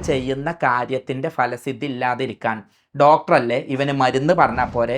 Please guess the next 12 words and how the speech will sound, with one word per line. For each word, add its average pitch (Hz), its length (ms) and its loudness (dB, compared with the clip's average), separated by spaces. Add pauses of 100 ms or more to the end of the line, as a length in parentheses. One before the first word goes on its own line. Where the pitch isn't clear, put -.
(140)
എന്തിനാണ് 165 420 0
ഇവന് 127 220 -2
എക്സർസൈസ് 151 580 -2
പറയുന്നത്, 117 460 -4 (360)
എന്തിനാണ് 175 480 0 (100)
വീട്ടിലിരുന്ന് 135 760 -2
ചെയ്യാനുള്ള 131 380 -2 (100)
കാര്യങ്ങൾ 120 360 -2 (140)
പറഞ്ഞു 117 300 -2
കൊടുക്കുന്നത്" 117 440 -6 (120)
എന്ന് 131 180 -6 (100)
ചോദിച്ചിട്ട് 117 500 -6